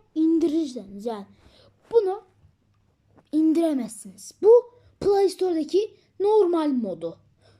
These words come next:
Brawl Stars mod otuz altı nokta iki yüz elli yedi. Basıyorsunuz bakın. Burada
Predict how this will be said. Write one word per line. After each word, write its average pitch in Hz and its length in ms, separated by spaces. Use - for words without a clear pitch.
Brawl 370 340
Stars 381 260
mod 339 300
otuz 320 320
altı 330 300
nokta 320 220
iki 302 200
yüz 277 120
elli 269 220
yedi. 226 400
Basıyorsunuz 311 680
bakın. 247 300
Burada 262 540